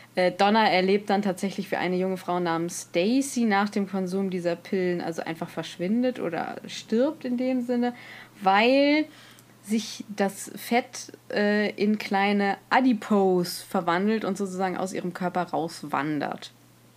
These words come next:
Ähm, und beim Patienten, also bei dem, bei dem Konsumenten vom Doktor, äh, ist es auch ziemlich komisch, weil der immer um dieselbe Zeit nachts aufwacht und dann irgendwie die Katzenklappe hört oder so.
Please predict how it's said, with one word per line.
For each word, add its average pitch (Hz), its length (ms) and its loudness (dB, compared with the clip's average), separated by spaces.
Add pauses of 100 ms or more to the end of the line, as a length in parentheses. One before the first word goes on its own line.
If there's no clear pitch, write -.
(1000)
Ähm, 185 540 0 (200)
und 190 420 -2 (500)
beim 170 300 2
Patienten, 190 920 -4
also 170 280 -4
bei 165 220 -4
dem, 165 260 -2
bei 165 100 -2
dem 160 160 -4
Konsumenten 170 1400 -6
vom 156 360 -6
Doktor, 190 580 0 (380)
äh, 170 220 -2
ist - 120 -10
es - 160 -12
auch 165 160 -4
ziemlich 175 400 -8
komisch, 180 440 -4
weil 165 140 0
der 175 180 0
immer 180 240 -2
um 175 120 -2
dieselbe 170 400 -2
Zeit 165 300 -4
nachts 175 260 -4
aufwacht 170 500 -4
und 165 120 -8
dann 160 120 -4
irgendwie 165 280 -6
die 160 100 -10
Katzenklappe 160 640 -8
hört 151 260 -10
oder - 240 -8
so. 156 200 -10